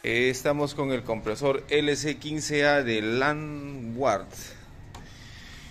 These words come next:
procedencia china. Ya, este es el controlador M M ocho ochenta y la contraseña del fabricante, como siempre les indico, el panel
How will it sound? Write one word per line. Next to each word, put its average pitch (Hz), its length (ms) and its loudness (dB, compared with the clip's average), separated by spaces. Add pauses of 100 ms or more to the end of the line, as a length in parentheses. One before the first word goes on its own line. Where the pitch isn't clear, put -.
(220)
procedencia 127 760 -2
china. 92 440 -8
Ya, 120 280 4
este 139 560 4
es 127 120 -2
el 117 120 0
controlador 113 880 6
M 123 460 6
M 127 180 6
ocho 123 320 4
ochenta 139 560 6
y 135 260 0
la 123 140 6
contraseña 110 640 0
del 110 100 4
fabricante, 117 600 0
como 101 200 0
siempre 123 300 0
les 107 160 2
indico, 127 480 4
el 101 440 4
panel 151 560 6